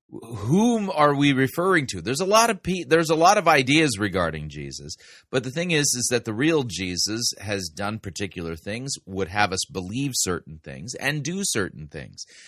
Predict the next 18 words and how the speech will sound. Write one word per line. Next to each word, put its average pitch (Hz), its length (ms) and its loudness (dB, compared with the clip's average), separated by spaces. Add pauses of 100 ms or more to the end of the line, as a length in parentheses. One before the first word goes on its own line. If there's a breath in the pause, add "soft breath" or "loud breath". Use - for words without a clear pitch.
(160 loud breath)
And 123 180 -2
so 127 280 2
if 120 160 -6
you 120 120 -2
use 151 340 0
Jesus's 107 720 0
name, 113 280 0
and 98 100 -6
by 95 140 -2
the 92 100 -2
way, 98 160 0
Jesus 90 480 -4
himself 104 480 -4
warns 98 680 -2
in 87 100 -8
the 87 100 -6
Olivet 87 380 -4
Discourse 71 500 -8